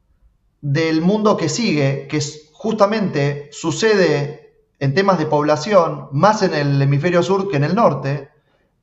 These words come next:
África duplica en su forecast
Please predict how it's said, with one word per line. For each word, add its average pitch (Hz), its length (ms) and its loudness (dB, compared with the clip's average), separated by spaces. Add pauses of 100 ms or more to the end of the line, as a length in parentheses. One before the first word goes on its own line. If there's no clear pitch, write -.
África 196 480 2
duplica 151 1000 -2 (320)
en 143 240 0
su 143 180 -4
forecast 175 720 2